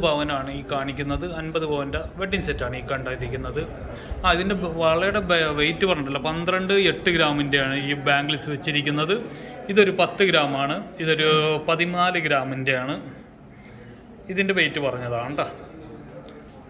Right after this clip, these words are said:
അങ്ങനെ ഒരു designer ആയിട്ടുള്ള wedding സെറ്റാണ് ഇന്ന് സെറ്റ് ചെയ്തിരിക്കുന്നത്. കണ്ടില്ലേ? ഞാൻ അടുത്തത് കാണിക്കട്ടെ, നിങ്ങൾ കണ്ടോട്ടാ. ഞെട്ടിക്കുന്ന ഐറ്റംസ് ആണ് വന്നിട്ടിരിക്കുന്നത്.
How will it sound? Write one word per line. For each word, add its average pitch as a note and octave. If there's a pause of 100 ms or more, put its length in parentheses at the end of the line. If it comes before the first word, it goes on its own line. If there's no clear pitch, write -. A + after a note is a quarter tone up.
(520)
അങ്ങനെ F#3+
ഒരു G3 (160)
designer A#3
ആയിട്ടുള്ള C#3 (400)
wedding C#3+
സെറ്റാണ് C3+ (220)
ഇന്ന് G3+ (100)
സെറ്റ് C3+
ചെയ്തിരിക്കുന്നത്. C3 (100)
കണ്ടില്ലേ? C#3+ (1160)
ഞാൻ G3+
അടുത്തത് G3
കാണിക്കട്ടെ, B2+ (600)
നിങ്ങൾ E3+ (160)
കണ്ടോട്ടാ. E3+ (220)
ഞെട്ടിക്കുന്ന F3 (120)
ഐറ്റംസ് D#3+
ആണ് D#3
വന്നിട്ടിരിക്കുന്നത്. D3